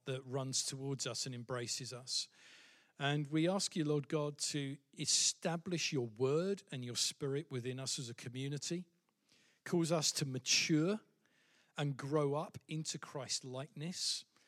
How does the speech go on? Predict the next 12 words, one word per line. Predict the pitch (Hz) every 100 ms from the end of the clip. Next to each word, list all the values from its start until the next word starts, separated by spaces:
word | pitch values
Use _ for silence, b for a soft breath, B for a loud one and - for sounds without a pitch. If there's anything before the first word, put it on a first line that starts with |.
| b b -
to |
be | 143 165
the | 160
people | - 156 - 143
of | 135
God | - 139 123
that | 147
you | 139
call | 127 - 147 131
us | 120 110 -
to | 120
be. | 117 107 110